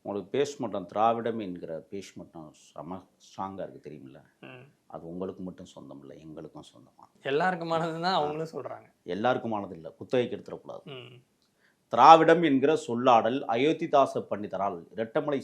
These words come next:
Speaker 1: சீனிவாசனால் உருவாக்கப்பட்டு வளர்க்கப்பட்ட திராவிட சொல்.
Speaker 2: ம்.
Speaker 1: பார்ப்பனர்களுக்கு நேர் எதிரானவர்களுக்கான சொல். அது ஒரு இனம் அல்ல,
Speaker 2: ம்.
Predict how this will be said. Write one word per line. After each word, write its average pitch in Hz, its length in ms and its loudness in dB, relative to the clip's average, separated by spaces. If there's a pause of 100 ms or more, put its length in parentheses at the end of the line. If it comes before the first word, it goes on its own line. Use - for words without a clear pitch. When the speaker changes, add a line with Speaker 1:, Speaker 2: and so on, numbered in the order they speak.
Speaker 1:
சீனிவாசனால் 104 540 -10
உருவாக்கப்பட்டு 113 800 -6
வளர்க்கப்பட்ட 107 640 -6
திராவிட 80 460 -8
சொல். - 500 -20
Speaker 2:
ம். 113 200 -20 (380)
Speaker 1:
பார்ப்பனர்களுக்கு 143 680 6
நேர் 127 240 0
எதிரானவர்களுக்கான 117 920 2
சொல். - 340 -20 (1120)
அது 113 240 -6
ஒரு 120 440 -2
இனம் 120 260 -4
அல்ல, 95 460 -8
Speaker 2:
ம். 123 260 -12